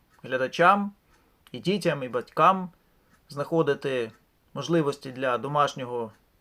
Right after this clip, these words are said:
сімейного читання. І взагалі більше читати, досліджувати,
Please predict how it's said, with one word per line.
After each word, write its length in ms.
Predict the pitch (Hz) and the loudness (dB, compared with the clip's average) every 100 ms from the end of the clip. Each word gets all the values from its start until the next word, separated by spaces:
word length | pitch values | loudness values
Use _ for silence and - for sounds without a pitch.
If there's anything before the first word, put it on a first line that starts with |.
| _ _ | _ _
сімейного 500 | 131 135 135 120 120 | -8 -6 -4 -6 -10
читання. 640 | - 139 165 180 165 165 - _ _ _ _ _ _ | -6 0 2 2 0 -2 -8 _ _ _ _ _ _
І 80 | 139 | -4
взагалі 460 | 135 185 190 190 151 | 0 4 6 6 2
більше 720 | 165 185 - 170 156 143 139 _ _ _ _ _ | 0 -2 0 2 2 2 -4 _ _ _ _ _
читати, 600 | - 135 - 175 185 180 156 | -10 -4 8 8 8 4 -2
досліджувати, 1080 | 139 - 151 170 156 156 147 151 143 135 | -4 -6 -2 -2 0 2 2 0 -4 -4